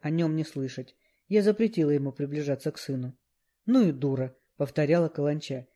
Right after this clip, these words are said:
"Им только этого и надо". Совсем не слышать об отце не получалось. Общие знакомые рассказывали, что после университета он не вернулся в милицию, устроился в адвокатуру, и дела пошли в гору.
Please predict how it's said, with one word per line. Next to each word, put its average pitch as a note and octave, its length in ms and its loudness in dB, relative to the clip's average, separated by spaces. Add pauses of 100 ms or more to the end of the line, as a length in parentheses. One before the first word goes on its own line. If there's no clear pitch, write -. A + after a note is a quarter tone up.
(120)
"Им F#3 200 2
только F#3 260 4
этого D#3+ 340 4
и E3 100 4
надо". B2+ 420 -2 (500)
Совсем A3+ 500 2
не F#3+ 100 4
слышать G#3 420 0
об E3 180 -2
отце A3+ 380 2 (320)
не G#3 120 0
получалось. G3 800 2 (340)
Общие E3+ 320 0
знакомые D#3+ 540 2
рассказывали, E3 760 2 (180)
что - 220 0
после F#3 380 2
университета G3 840 2 (240)
он A#3+ 180 4
не A#3+ 140 4
вернулся F#3 480 2
в D#3 80 -2
милицию, D#3 560 0 (200)
устроился F#3+ 800 2
в D3+ 80 -4
адвокатуру, D#3+ 800 -2 (260)
и C4 180 0
дела E3 300 2
пошли F3+ 360 -4
в C#3 80 -6
гору. C3 460 -4